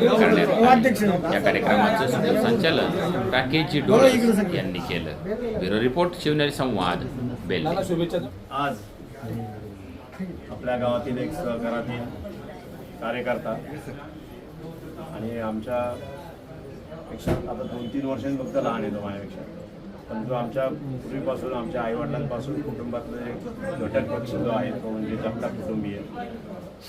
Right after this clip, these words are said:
Speaker 2: अशा व्यक्तीचा आज इथं वाढदिवस साजरा होत आहे. आपल्या वैष्णवी मल्टीस्टेटचे चेअरमन वीर गुंजाळ यांनी काल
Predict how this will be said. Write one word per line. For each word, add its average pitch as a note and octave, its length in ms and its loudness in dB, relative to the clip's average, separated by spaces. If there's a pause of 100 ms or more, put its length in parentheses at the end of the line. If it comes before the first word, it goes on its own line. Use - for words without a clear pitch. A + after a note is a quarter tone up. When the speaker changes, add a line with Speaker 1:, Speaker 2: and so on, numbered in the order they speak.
Speaker 2:
अशा C3 540 2
व्यक्तीचा B2 520 -4
आज A#2+ 180 -2
इथं A#2 340 -6
वाढदिवस A2+ 420 -2
साजरा G#2 260 -4
होत A2 180 -4
आहे. G#2+ 240 -2 (1500)
आपल्या A2+ 220 -6
वैष्णवी A2+ 360 -4
मल्टीस्टेटचे A2+ 680 -6
चेअरमन A2 540 -4 (580)
वीर G#2+ 220 -4
गुंजाळ A2 220 0
यांनी A2 180 -2
काल G#2 380 -6